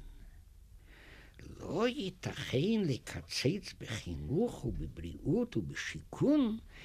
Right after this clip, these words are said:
בכדי לסבסד גידול תפוזים. לא ייתכן." אמנם הדבר הזה אפשרי, אנחנו רואים את הדבר הזה, אבל הערך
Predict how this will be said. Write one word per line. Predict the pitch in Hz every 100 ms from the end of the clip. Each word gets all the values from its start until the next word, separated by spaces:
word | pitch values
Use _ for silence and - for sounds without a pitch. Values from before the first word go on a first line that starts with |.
| - - - - -
בכדי | 117 - - 82 120 240 294 220
לסבסד | 151 135 - - - - 175 247 254
גידול | 226 139 120 117 226 214 -
תפוזים. | 147 - - 117 87 85 - 202 139 - - - - - - - - - - - -
לא | 107 160 233
ייתכן." | 208 180 190 156 135 120 107 - -
אמנם | 123 156 190
הדבר | 151 139
הזה | 139 143 117
אפשרי, | - - 104 101 262 311
אנחנו | 220 151 117
רואים | 127 185
את | 196
הדבר | 202 202 214
הזה, | 220 220 254 262 - - - - - - - -
אבל | 151 156 143 139 240 233 196 120 101 - - - - - -
הערך | - 139 135 - - - - 294 349 285 180 123 - - -